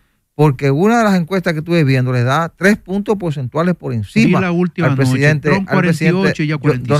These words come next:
Speaker 2: siete.
Speaker 1: Trump, ¿eh?
Speaker 2: Vi una noche, Trump cuarenta y ocho y ella cuarenta y siete.
Speaker 1: Yo vi otra donde ella tenía cuarenta y siete y Donald Trump cuarenta y cuatro.
Speaker 2: No es verdad que ella, de golpe y porrazo,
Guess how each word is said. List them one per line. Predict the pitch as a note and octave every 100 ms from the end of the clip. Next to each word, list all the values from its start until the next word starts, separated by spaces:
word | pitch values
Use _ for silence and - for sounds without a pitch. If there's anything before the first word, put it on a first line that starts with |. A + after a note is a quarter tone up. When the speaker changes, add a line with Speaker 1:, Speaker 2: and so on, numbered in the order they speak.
| C3+
Speaker 2:
siete. | F#2+
Speaker 1:
Trump, | G#2 F#2+ - _
¿eh? | D3+
Speaker 2:
Vi | C#3
una | D3 C#3 C3
noche, | A2 G#2+ A2
Trump | F#2+ D3+ E3+
cuarenta | E3+ D#3 C3+
y | D3+
ocho | D#3+ F#3 D3+
y |
ella | B2+ B2
cuarenta | A#2+ G#2+ -
y |
siete. | C3
Speaker 1:
Yo | G3+ A3+
vi | A3+
otra | A3 A3 F3 D#3+ E3+ - -
donde | B2+ D3 C#3+
ella | F3
tenía | F3 E3+ F3 E3
cuarenta | D#3 D#3 D3 C3 C#3
y | C3+
siete | A2 F3+ G3+ E3+ D3+
y |
Donald | C#3 C3+ B2+
Trump | C3 D#3+
cuarenta | D#3 C#3 B2+ A2
y |
cuatro. | G#2 G#2+ C3+
Speaker 2:
No | D3 F3+
es |
verdad | G3 F3+ F3+ F3+ E3
que | D#3 D3 D#3
ella, | C#3 C3+
de | B2+
golpe | A2 E3 E3 E3
y |
porrazo, | D3 B2+ B2 A2 G#2 -